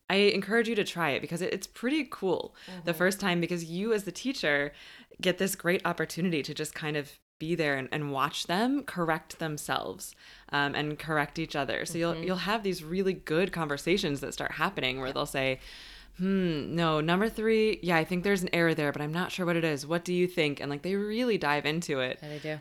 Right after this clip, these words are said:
Speaker 1: Um, it's very cool.
Speaker 2: Yeah.
Speaker 1: And then you get this really nice insight into kind of where everybody's at in terms of, "Oh, okay, number four, you know, they could not identify the error in that sentence.
Speaker 2: Right.
Speaker 1: We need to review that
Speaker 2: Right.
Speaker 1: a bit more," um, versus the ones that they could get right away.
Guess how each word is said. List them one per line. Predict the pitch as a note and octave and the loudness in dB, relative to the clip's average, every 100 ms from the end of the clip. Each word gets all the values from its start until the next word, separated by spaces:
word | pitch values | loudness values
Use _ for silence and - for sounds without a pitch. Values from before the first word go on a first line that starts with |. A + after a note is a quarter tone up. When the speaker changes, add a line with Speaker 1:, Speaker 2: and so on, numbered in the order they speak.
| - | -2
Speaker 1:
Um, | D3+ C#3 C3+ C#3 - | 0 0 -2 -8 -6
it's | F3+ E3+ | -4 -4
very | E3 F#3+ F3+ | 0 2 0
cool. | - C3 G2+ - - | 0 -2 -4 -8 -14
Speaker 2:
Yeah. | - D3+ | -8 0
Speaker 1:
And | E3+ | 2
then | E3+ E3 | 2 2
you | G3 | 2
get | G3+ | 2
this | F3+ D#3+ | 0 -2
really | D#3+ D#3 | -2 0
nice | D3 D3 - | -2 -4 -4
insight | B3+ C#4+ - D3 C#3 | -2 -2 -2 -2 -2
into | - D3+ D3+ | -2 -6 -6
kind | C#3 D3 | -6 -4
of | C#3 C3 | -6 -4
where | C#3+ D3+ D3+ C#3 - | -2 2 2 0 -2
everybody's | C3+ C#3 C3 B2+ B2+ | -6 -4 -6 -4 -4
at | D#3 D#3 C#3+ C#3 | 0 4 4 2
in | C#3+ | -6
terms | C#3 C3 | -6 -8
of, | A#2+ - | -8 -2
"Oh, | D3 C3+ | 0 0
okay, | C#3 B2+ | -2 -6
number | C3 C3 | -4 -6
four, | - D#3 D3+ D3 | -4 -2 0 0
you | C#3 | -2
know, | B2+ | -4
they | B2 C3+ | -4 -6
could | C3 - - C3 | -6 -14 -8 -2
not | C3+ C3+ - | 0 0 -2
identify | B2+ A#2 G2+ C3+ | -4 -4 -4 -4
the | B2 | -2
error | - C#3+ B2+ | 0 0 0
in | |
that | A2+ - | -4 -6
sentence. | B2+ B2 B2 C3 | -10 -8 -10 -8
Speaker 2:
Right. | B2+ _ | -12 _
Speaker 1:
We | C#3 | -4
need | C3+ A#2+ | -4 -4
to | C3+ | -4
review | B2 B2+ C#3 | -6 -4 -2
that | B2 A#2 | 0 0
Speaker 2:
Right. | |
Speaker 1:
a | C3 | -2
bit | - | -4
more," | B2+ B2 B2+ - - - - | -4 -4 -4 -8 -20 -20 -10
um, | C#3 C#3 B2+ C3 C3+ | -2 0 0 -4 -4
versus | D3 C#3 C#3 | -2 -2 -4
the | B2+ C3+ | -4 -4
ones | B2+ | -4
that | B2 B2+ | -6 -8
they | B2 | -8
could | B2 | -4
get | B2 | -4
right | - A#2+ | -2 -4
away. | B2+ B2+ G#2+ A2 - | 0 0 0 -4 -8